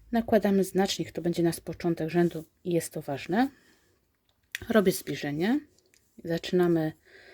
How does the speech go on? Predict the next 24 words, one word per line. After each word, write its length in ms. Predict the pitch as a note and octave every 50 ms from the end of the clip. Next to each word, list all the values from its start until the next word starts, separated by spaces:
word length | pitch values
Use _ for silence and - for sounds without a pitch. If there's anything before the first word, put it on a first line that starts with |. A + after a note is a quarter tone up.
| - - - - - - _ _ _ _
e, 380 | - D#3+ D#3 D#3 D3+ D#3 D#3 D3+ - _ _ _ _ _ _ _ _ _ _ _ _ _ _ _ _ _ _ _ _ _ _ _ _ _
pierwszy 580 | _ - F#3 F3 F3 F3 - - - - F3 E3
rząd 400 | D#3+ - E3 D#3+ D#3 D3+ - -
początkowy, 1120 | - _ - D#3 - - - C#3+ C#3 - - - - - G#3 A3+ A#3 A#3 A#3+ B3 A#3+ A#3 A#3 - _ - - - - - - -
ale 200 | F3+ E3+ E3 E3
jeszcze 340 | F3+ G#3 G#3+ - - G3+
nie 140 | F3+ E3+ E3
pierwszy 340 | - - G3 G#3 - - -
docelowy 460 | F#3 F3 - - E3 E3 D#3+ D#3+ D#3+
wzoru. 360 | D#3 D3+ D3 C#3+ C3+ C3+ - - _ _ _ - - - - - - - _ _ _
Przerabiamy 600 | - - G3 E3+ F3+ F3 - G3 G3 G3 F#3+ F#3
ten 160 | - F3 F3
rząd 320 | - F#3 F#3+ F#3+ - - _ _ _
cały 360 | - - G#3 G#3+ A3 A3+ A3
na 160 | G3+ F3+ F3
prawo, 420 | - - - D#3+ C#3+ C#3 - - - - - _ _ _ _
czyli 280 | - - - D3+ -
od 220 | - F3 E3 - -
naszej 360 | D#3+ D#3+ E3 - - G#3+ G3+
strony 440 | - - - E3 D#3+ D#3 D3+ D3 D#3 - _ _ _ _ - - - - - - - _ _ _
wbijamy 560 | _ _ - D#3+ D#3 E3 E3 D#3+ D#3+ D#3 D3+
się 200 | - - - D3+ - - _ _ _ _ _ _ _ _ _ _ - - _ _ _ _
pod 380 | - E3 D3+ D3 C#3+ - -
nitkę, 560 | D#3 D3 C#3+ - - - - - D#3+ F3+ A3